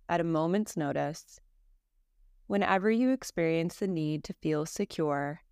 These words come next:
and at ease. And if an emotion is present,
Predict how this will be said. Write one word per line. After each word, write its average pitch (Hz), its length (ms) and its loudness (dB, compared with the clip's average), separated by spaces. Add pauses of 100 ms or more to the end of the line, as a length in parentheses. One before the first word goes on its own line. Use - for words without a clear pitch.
(220)
and 170 120 -2
at 147 240 -2
ease. 151 480 -6 (3000)
And 185 200 -2
if 190 240 2
an 233 80 2
emotion 175 440 2
is 151 100 -4
present, 151 480 -2